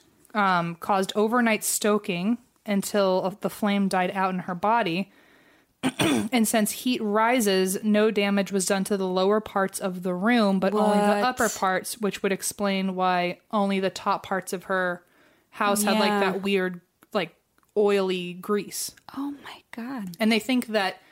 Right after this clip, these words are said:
Speaker 1: that, um, like, moist soot
Speaker 2: Yeah.
Speaker 1: is the mix of human skin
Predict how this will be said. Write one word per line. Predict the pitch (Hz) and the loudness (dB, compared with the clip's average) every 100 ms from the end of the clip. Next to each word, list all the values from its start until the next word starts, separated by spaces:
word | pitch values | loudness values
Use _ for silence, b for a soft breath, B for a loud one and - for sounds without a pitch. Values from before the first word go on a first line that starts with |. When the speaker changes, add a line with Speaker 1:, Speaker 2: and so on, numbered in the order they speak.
| b b - | b b -12
Speaker 1:
that, | 185 214 202 190 - - | -2 0 0 -2 -8 -10
um, | 208 180 170 160 - _ _ _ _ - - | -4 -2 -4 -8 -14 _ _ _ _ -20 -8
like, | 196 175 | -6 -2
moist | 185 190 196 202 - | 0 2 2 0 -6
soot | - 190 254 - b b b | -2 0 -2 -4 b b b
Speaker 2:
Yeah. | 202 190 185 | -10 -6 0
Speaker 1:
is | 208 190 | 2 2
the | 190 | 0
mix | 196 208 - | 0 -2 -2
of | - 185 | -4 -4
human | - - 226 214 196 | -6 -2 0 0 -2
skin | - - 208 208 | -4 -2 0 0